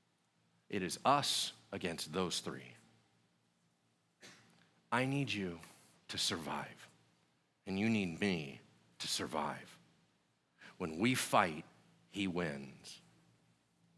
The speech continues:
And I just don't want that. I truly believe that the only one that knows what to do is God. That means that we just have to continually say, "Lord, what do you have for me today?"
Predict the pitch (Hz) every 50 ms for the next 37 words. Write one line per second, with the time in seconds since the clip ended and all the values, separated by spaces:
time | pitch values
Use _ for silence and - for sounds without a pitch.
0 | _ _ _ _ _ _ _ _ _ _ _ _ _ _ _ _ _ _ _ -
1 | 104 101 - 104 92 - - 104 98 101 101 101 95 - - 87 - - - -
2 | - - - - - _ _ _ _ _ _ _ _ _ _ _ _ _ _ _
3 | _ _ _ _ _ - - - - - 127 120 - - - 156 151 139 135 127
4 | 104 104 110 104 117 120 110 101 98 95 92 - - - - - - - _ _
5 | _ _ _ _ _ _ _ _ _ _ _ _ _ _ _ _ _ _ _ _
6 | - - - 123 127 139 151 151 139 135 127 127 117 95 - 127 120 127 131 123
7 | 95 110 120 113 - - 107 98 117 120 117 113 101 - - 104 98 95 95 95
8 | 107 117 - - - - - - - _ _ _ - - - - 131 120 135 127
9 | 127 127 120 113 - 131 - 107 113 120 117 110 - - 110 101 - 117 110 -
10 | 110 104 - - - 135 135 135 127 123 120 110 - - 123 117 113 113 117 113
11 | 113 110 117 120 127 127 120 107 90 107 104 101 - - 107 101 104 98 95 101
12 | 92 98 92 92 110